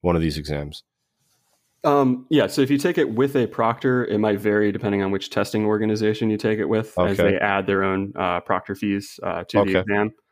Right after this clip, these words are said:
Speaker 1: Sure.
Speaker 2: Um, but if you take it, uh, for live online proctoring, as, you know, we're essentially the proctors for that, um, it's, uh, seventy dollars for each one of the five exams.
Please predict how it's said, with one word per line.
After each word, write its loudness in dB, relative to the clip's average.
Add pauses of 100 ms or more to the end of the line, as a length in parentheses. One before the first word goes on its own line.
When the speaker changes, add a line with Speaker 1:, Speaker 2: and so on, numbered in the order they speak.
(180)
Speaker 1:
Sure. 0
Speaker 2:
Um, 2
but 0
if -4
you 2
take 0
it, 2
uh, 2
for -4
live 2
online -2
proctoring, 0
as, -10 (100)
you -14
know, -20 (300)
we're -4 (240)
essentially -2
the -2
proctors -2
for -6
that, 0 (380)
um, 2
it's, -4
uh, 0
seventy -2
dollars -4
for -8
each -8
one -6
of -8
the -4
five -4
exams. -14